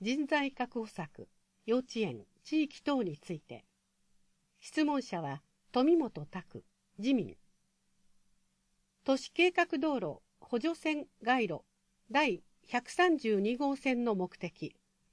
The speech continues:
これまでの経緯、今後のスケジュール、予算見込み等について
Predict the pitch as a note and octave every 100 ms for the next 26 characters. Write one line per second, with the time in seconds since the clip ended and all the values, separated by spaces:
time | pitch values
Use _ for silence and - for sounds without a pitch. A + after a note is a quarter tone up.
0 | _ _ B3 C#4 D#4 C#4 A3 E3+ - -
1 | A#3+ C#3 G2 _ _ _ _ _ _ C#4+
2 | E4+ D#4+ D4+ C#4 - C4+ G#3+ A3 C3 A2+
3 | - _ _ _ _ G#3+ A3+ E4 E4+ D#4+
4 | D#4+ D#4 D4 C#4 D4 C4+ G#3 G3+ A3 F#3
5 | D#3+ D#3+